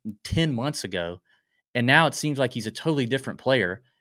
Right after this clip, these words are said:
And then, and then vice versa, a guy who's on fire isn't catching up to the same speed that you feel like he should be catching up to in terms of who, where should, where does he rank today?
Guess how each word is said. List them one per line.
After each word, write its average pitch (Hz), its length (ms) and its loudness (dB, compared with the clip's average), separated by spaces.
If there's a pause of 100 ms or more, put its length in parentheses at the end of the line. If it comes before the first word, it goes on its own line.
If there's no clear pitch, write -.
(120)
And 139 160 0
then, 143 300 0
and 139 100 2
then 160 120 2
vice 147 220 6
versa, 180 440 0
a 131 100 0
guy 135 220 4
who's 143 140 0
on 123 120 0
fire 127 600 -2 (440)
isn't 156 360 2 (120)
catching 156 500 -2
up 151 260 2
to 139 120 -2
the 117 100 -4
same 135 420 0
speed 143 440 -2
that 110 100 0
you 117 80 -4
feel 131 160 -2
like 123 120 0
he 107 60 -6
should 151 260 -4
be 117 80 -2
catching 110 380 -2
up 107 140 -4
to 113 160 -4
in 107 60 -4
terms 117 260 -2
of 110 140 -2 (280)
who, 165 320 4
where 143 240 6
should, 147 260 -2
where 151 260 6
does 160 120 0
he 143 100 2
rank 135 380 0
today? 131 360 4